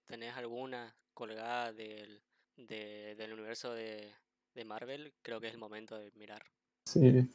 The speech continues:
Speaker 2: posta. Son,
Speaker 1: Sí.
Speaker 2: yo hace poco contraté Amazon Prime Video, tipo, el que no saben es como un Netflix, pero de A-, Amazon. Y ahí estaba la película, estaba Capitana Marvel,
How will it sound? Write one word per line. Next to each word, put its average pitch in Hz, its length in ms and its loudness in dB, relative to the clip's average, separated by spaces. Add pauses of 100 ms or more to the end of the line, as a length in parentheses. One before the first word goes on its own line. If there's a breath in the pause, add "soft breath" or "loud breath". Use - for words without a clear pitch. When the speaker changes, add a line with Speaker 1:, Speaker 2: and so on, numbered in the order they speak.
(200)
Speaker 2:
posta. 120 500 8 (140)
Son, 117 360 12
Speaker 1:
Sí. - 80 4
Speaker 2:
yo 123 220 12
hace 120 200 10
poco 123 680 8
contraté 117 720 12 (300)
Amazon 117 420 12
Prime 117 320 12
Video, 113 380 12 (240)
tipo, - 240 -4 (240)
el 110 100 8
que 107 80 12
no 107 120 12
saben 110 240 12
es 101 80 10
como 107 200 12
un 104 140 12
Netflix, 113 440 12 (100)
pero 104 200 12
de 104 160 12
A-, 107 120 12 (100)
Amazon. 127 380 12 (720)
Y 113 80 12
ahí 107 80 12
estaba 113 280 12
la 110 120 12
película, 107 400 10
estaba 107 400 6
Capitana 107 380 8
Marvel, 139 680 12